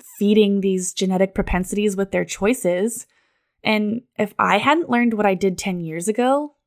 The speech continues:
I'd be headed in the same direction. Those diseases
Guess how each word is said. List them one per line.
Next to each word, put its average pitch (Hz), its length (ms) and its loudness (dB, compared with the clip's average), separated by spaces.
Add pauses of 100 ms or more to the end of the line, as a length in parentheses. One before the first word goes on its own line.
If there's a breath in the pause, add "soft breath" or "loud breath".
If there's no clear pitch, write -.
(360)
I'd 170 200 -6
be 240 140 4
headed 190 260 0
in 180 100 -4
the 165 80 -6
same 180 240 -2
direction. 170 600 -4 (680)
Those 240 240 4
diseases 226 640 0